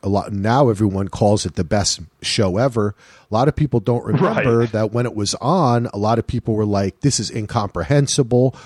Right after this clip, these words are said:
Speaker 1: Why is this scene here? We never, un-, we don't understand who this person is. You actually have to pay attention."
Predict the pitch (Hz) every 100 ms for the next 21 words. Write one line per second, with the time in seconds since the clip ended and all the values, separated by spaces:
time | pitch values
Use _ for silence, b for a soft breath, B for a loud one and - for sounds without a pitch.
0 | B 98 104 107 101 95 90 - - 165
1 | 160 160 143 143 131 127 120 b b b
2 | 110 110 107 101 95 95 - 101 107 110
3 | 110 95 98 - 113 104 110 92 - -
4 | 170 165 - 147 139 131 131 127 - B
5 | B 107 110 110 - 120 107 98 104 -
6 | 104 92 - 160 160 143 - 123 120 113